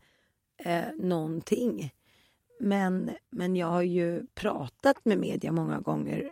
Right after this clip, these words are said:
eh, för att, eh, sätta liksom ett, eh, nyktert perspektiv på saker och ting.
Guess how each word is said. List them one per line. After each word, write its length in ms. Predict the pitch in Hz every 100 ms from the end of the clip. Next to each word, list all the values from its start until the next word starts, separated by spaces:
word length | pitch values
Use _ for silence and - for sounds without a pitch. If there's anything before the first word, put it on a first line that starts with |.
| 359
eh, 540 | 160 156 147 147 147 233 - _ _ _ _ -
för 160 | - 170
att, 340 | 160 - -
eh, 300 | 160 156 - 208 233 226 - _ _ _
sätta 520 | 220 175 - 185 170 160
liksom 460 | 156 165 156 160 - _ _ _ _ _
ett, 380 | 151 - _ -
eh, 300 | 160 - - 285
nyktert 760 | 247 208 247 - - - - -
perspektiv 720 | 151 - - - - 240 180 -
på 160 | 170
saker 340 | - 165 - 190
och 60 |
ting. 300 | - 190 147